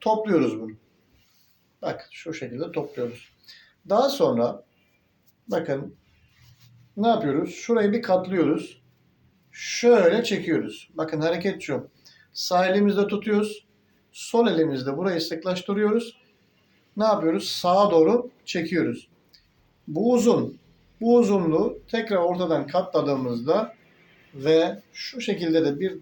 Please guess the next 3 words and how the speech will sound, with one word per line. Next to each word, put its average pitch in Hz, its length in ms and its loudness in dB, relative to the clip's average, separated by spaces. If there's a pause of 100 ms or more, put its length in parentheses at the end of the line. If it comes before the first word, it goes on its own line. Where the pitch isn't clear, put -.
düğüm 156 420 0 (1080)
attığımızda 143 1120 -2 (440)
bakın 151 420 -6